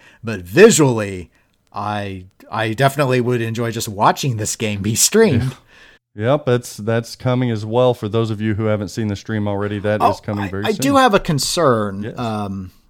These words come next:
Speaker 1: and it wasn't, you know, it's hard. Obviously, a promo video can only do so much. But I, I, you know, I've, I've already heard talk. This is a fairly adult game.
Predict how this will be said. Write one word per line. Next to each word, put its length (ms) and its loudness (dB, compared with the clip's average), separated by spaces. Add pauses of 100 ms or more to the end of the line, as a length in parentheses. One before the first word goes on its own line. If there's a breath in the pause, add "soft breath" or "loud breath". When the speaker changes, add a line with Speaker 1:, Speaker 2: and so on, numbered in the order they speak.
(140)
Speaker 1:
and 100 -2
it 60 0
wasn't, 440 0
you 120 -2
know, 80 0
it's 80 -4
hard. 180 4
Obviously, 580 -4
a 40 -8
promo 280 -4
video 220 -6
can 140 -8
only 160 -8
do 100 -6
so 220 -8
much. 400 -8
But 100 -4
I, 260 -4
I, 120 -2 (280)
you 100 0
know, 120 0
I've, 240 0
I've 180 -6 (120)
already 320 6
heard 240 2
talk. 420 4 (440 soft breath)
This 200 -2
is 120 -2
a 60 2
fairly 460 6
adult 500 4
game. 460 -4